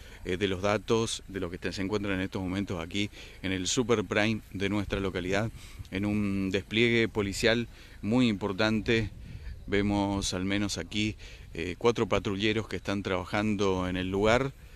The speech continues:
en un amplio operativo, en un despliegue que están desarrollando en estos momentos aquí en el Super Prime de nuestra localidad. Esto es lo que, las primeras imágenes que llevamos, ya después el informe completo cuando termine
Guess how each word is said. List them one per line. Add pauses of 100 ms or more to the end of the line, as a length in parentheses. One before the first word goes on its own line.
(380)
en
un
amplio
operativo,
en
un
despliegue (440)
que
están
desarrollando
en
estos
momentos (240)
aquí
en
el
Super
Prime (580)
de
nuestra
localidad. (840)
Esto
es
lo
que, (260)
las
primeras
imágenes
que
llevamos,
ya
después (380)
el
informe
completo
cuando
termine